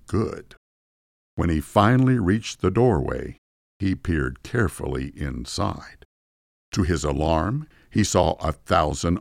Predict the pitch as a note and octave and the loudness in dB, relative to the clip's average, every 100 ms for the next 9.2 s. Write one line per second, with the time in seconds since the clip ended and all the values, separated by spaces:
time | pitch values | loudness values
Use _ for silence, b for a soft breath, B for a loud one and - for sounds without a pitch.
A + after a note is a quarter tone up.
0 | - A2+ G#2+ G#2 G#2+ A2+ A2+ A#2 B2+ C3 | 2 4 4 4 2 2 2 2 4 2
1 | D#2 F2+ E2+ F#2+ G#2 C3 D3 F2+ D#2 - | 0 0 2 2 2 2 2 0 -2 -2
2 | C#2+ - D2+ C#2 - B B - G#2 E2+ | 0 0 -2 -6 -8 B B 2 4 4
3 | D#3+ E2 - C#3 B2 D2+ C#2+ B - G2 | 2 0 0 2 2 0 -4 B 0 2
4 | E2+ D2+ - D2 - D2+ C#2 E2+ - D2 | 2 0 0 -2 0 -4 -2 -2 -2 -4
5 | D2+ - D#3 A#2 F2+ - A2+ A2 G#2 G#2+ | -4 -2 0 0 -2 0 0 2 2 0
6 | D2+ D2 C2+ - E2+ B2 - D#2 D#2 E2 | -2 -2 -4 -2 2 2 0 -4 -4 -4
7 | B - - - C3 - C#2 D#2 C2+ D#2+ | B -8 -8 2 2 4 0 0 0 2
8 | D#2 - - C#2 F#2 - - G#2+ F#2+ F#3 | 0 -4 -12 -2 -2 -2 -4 -4 -2 -2
9 | D2 C2 | -2 -8